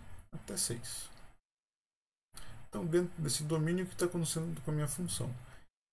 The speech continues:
É, olhando pra mínimos, o que que a gente tem? Se a gente começar aqui do ponto x igual a um e for caminhando pra direita,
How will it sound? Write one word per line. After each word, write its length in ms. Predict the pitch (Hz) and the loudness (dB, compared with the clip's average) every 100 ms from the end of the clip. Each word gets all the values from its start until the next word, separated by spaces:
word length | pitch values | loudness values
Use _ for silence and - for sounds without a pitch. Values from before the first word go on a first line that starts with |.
| _ _ _ - | _ _ _ -2
É, 220 | 160 - | 0 2
olhando 380 | 151 156 165 170 | 4 6 6 4
pra 220 | - 135 | 2 2
mínimos, 560 | 117 120 175 185 160 127 | 6 6 6 4 2 2
o 40 | |
que 60 | - | 0
que 100 | - | -2
a 40 | |
gente 200 | 147 147 | -2 -2
tem? 240 | 139 - 113 | -4 -2 -4
Se 720 | 110 107 - _ _ _ - | -4 -10 -16 _ _ _ -8
a 20 | |
gente 120 | 196 - | -6 0
começar 480 | 180 165 156 - 143 | 2 6 8 8 6
aqui 380 | - 143 143 - - - - | 2 -2 -2 -4 -12 -16 -6
do 140 | 127 127 - | -2 -2 2
ponto 320 | 131 127 127 | 2 2 0
x 240 | - 123 | -2 0
igual 300 | 117 117 120 | 0 6 6
a 20 | 110 | 8
um 160 | 104 95 - - - | 4 0 -12 -14 -8
e 40 | |
for 200 | - 110 | -2 -2
caminhando 340 | 113 104 101 | 0 0 0
pra 140 | - 131 | 0 0
direita, 640 | 131 131 127 - - 110 | 2 2 2 0 0 -6